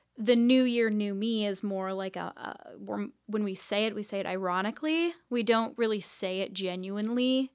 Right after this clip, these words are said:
anymore, um, because it's such a token coined term. Um, and then, like, a month in, everybody just loses their resolutions. Like, they just stop doing them. They just give it up.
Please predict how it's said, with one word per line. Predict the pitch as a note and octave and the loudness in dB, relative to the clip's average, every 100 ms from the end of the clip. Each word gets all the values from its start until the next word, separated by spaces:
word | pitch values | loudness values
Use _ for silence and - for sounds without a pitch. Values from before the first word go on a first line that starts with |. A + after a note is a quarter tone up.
| _ | _
anymore, | C4 C4+ C#4 C#4 C#4 C#4+ D4+ D4+ - - _ | 2 4 6 6 6 8 6 4 -12 -20 _
um, | G3+ F#3+ F#3 G3+ - - | -2 0 -2 -6 -10 -14
because | G#3 G#3+ - G3+ G3 | -6 -6 -2 -2 -2
it's | G3 - | -4 -2
such | - G3 - | 0 0 -2
a | G3 | -6
token | - - A3 G#3 G3+ G3+ G3 F#3+ G#3+ _ | -8 -4 -2 0 -2 -4 -6 -8 -12 _
coined | - - G#3+ G3+ G3 F#3+ F#3 | -18 -6 -2 0 -2 -4 -6
term. | - - G3 F#3 F#3+ G3+ A#3 B3+ - - - _ _ | -10 -6 -4 -2 -2 0 0 -2 -6 -20 -20 _ _
Um, | G3+ F#3 F3+ - - | 2 2 2 -4 -2
and | A#3+ A#3 | 2 4
then, | B3+ F4 E4 C#4 C#4+ D4 - - _ _ _ - | 6 6 8 6 6 2 -16 -20 _ _ _ -8
like, | C4 D4 | 2 6
a | D4 | 8
month | C#4+ D#4 E4 - | 10 10 6 4
in, | E4+ D4+ A3+ | 4 4 2
everybody | A3+ A#3+ B3 B3 B3 | 0 -2 0 0 0
just | A3 G#3+ | -2 -4
loses | G#3+ A3+ G#3 G3 | -2 -2 0 0
their | F#3+ F3+ | 0 -2
resolutions. | F3+ F3 F3 - - | -2 -4 -4 -6 -6
Like, | F#3 F#3 | -8 -4
they | G3 | -2
just | F#3+ | 0
stop | - F#3 - | 0 -2 -4
doing | - - - | -6 -10 -8
them. | - | -8
They | F#3+ | -6
just | F#3+ - G#3+ F#3+ | -6 -6 -8 -4
give | A3 G3+ | -2 0
it | F#3+ | 0
up. | F#2+ C#2 - | -2 -6 -12